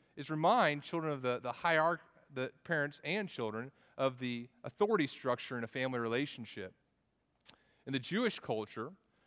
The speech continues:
remember that a father had almost complete control over his children. A father, a Jewish father, could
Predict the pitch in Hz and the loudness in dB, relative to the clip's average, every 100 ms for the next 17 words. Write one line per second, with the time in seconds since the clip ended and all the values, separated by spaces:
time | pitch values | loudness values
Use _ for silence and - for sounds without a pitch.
0 | _ 139 151 165 147 131 - 156 175 147 | _ 0 2 4 2 0 6 8 8 6
1 | 127 135 127 117 113 _ _ _ 156 160 | 0 0 2 0 -4 _ _ _ -6 -2
2 | 147 - 135 - 190 - 139 - - 185 | -2 -4 -10 -4 -4 -4 -10 -10 -4 0
3 | 147 113 104 95 - - 104 92 101 104 | 2 0 -4 -10 -12 -12 -12 -12 -16 -20
4 | _ _ _ _ _ _ _ _ _ 127 | _ _ _ _ _ _ _ _ _ -6
5 | - 156 160 143 143 131 160 156 - 139 | 8 10 10 8 2 0 -2 -2 4 6
6 | 139 156 156 - | 8 6 0 -2